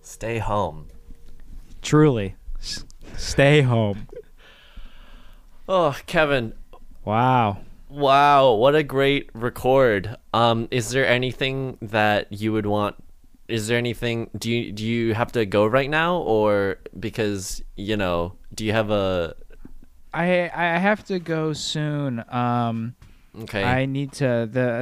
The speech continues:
Speaker 2: it seems like the battery's about to die on this thing,
Speaker 1: Sure.
Speaker 2: so I should probably head out. Is there anything you wanna discuss?
Speaker 1: Well, I'll send you my audio,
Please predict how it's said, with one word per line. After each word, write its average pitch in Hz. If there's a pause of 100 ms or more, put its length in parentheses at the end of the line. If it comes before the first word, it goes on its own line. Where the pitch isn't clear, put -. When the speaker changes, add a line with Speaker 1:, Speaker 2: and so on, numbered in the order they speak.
Speaker 2:
it -
seems 175
like 160
the 131
battery's 123
about 113
to 117
die 113
on 127
this 127
thing, 143
Speaker 1:
Sure. 143
Speaker 2:
so 104
I 117
should -
probably 127
head 127
out. 113
Is 95
there 117
anything 120
you 117
wanna 113
discuss? 107
Speaker 1:
Well, 113
I'll 113
send 135
you 131
my 107
audio, 87